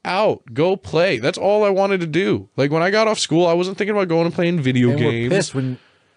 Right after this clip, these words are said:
Speaker 2: you heard your mom calling for
Speaker 1: Yeah,
Speaker 2: you.
Speaker 1: like, I didn't, I wasn't trying to go home and play video games after school and shit like that. I wanted to go home, do my schoolwork as fast as I could so I could go outside and play with my friends.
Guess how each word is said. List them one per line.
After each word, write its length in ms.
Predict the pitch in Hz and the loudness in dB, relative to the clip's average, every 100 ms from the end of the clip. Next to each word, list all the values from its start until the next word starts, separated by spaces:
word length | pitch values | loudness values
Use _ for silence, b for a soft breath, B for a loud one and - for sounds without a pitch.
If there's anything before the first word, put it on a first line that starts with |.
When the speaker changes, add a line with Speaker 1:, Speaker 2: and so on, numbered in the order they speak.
| _ | _
Speaker 2:
you 120 | 131 120 | -6 -2
heard 200 | 139 135 | -2 -2
your 100 | 135 | 0
mom 200 | 135 127 | 0 0
calling 300 | 147 151 117 | -2 -2 -2
for 40 | |
Speaker 1:
Yeah, 260 | 233 302 175 | 0 0 0
Speaker 2:
you. 40 | |
Speaker 1:
like, 160 | 151 170 | 0 -2
I 120 | 220 | -2
didn't, 160 | 285 | 0
I 40 | 180 | 0
wasn't 260 | 254 269 | -2 -2
trying 220 | 254 254 254 | -2 -2 -2
to 100 | 190 | -2
go 120 | 185 | 0
home 160 | 202 | 0
and 80 | 202 | 0
play 100 | 214 | -2
video 380 | 165 131 135 131 | 0 0 2 2
games 320 | 120 131 123 | 0 -2 0
after 240 | 123 123 120 | -2 -2 -2
school 240 | - 113 | 0 0
and 100 | 117 | 0
shit 160 | - 113 | 0 0
like 160 | 117 | 0
that. 200 | 120 135 | 0 0
I 120 | 156 | 0
wanted 240 | 165 202 226 | 0 0 -2
to 80 | 185 | -2
go 240 | 139 175 | 0 2
home, 540 | 165 131 135 117 - 107 | 2 2 0 -4 -8 -2
do 160 | 139 | 0
my 180 | 170 175 | 2 0
schoolwork 540 | - - 170 143 117 | 0 2 4 4 2
as 100 | 117 | 0
fast 300 | - 127 139 | 0 0 0
as 60 | 156 | -2
I 80 | 160 | -2
could 240 | 151 123 | 0 -2
so 80 | 123 | 0
I 80 | 120 | -2
could 160 | 120 | -2
go 180 | 113 120 | 0 2
outside 380 | 139 135 123 113 | 2 0 -2 -2
and 100 | 113 | -2
play 140 | 120 | 0
with 100 | 113 | 0
my 100 | 117 | 0
friends. 440 | 110 107 69 - | -2 -4 -6 -10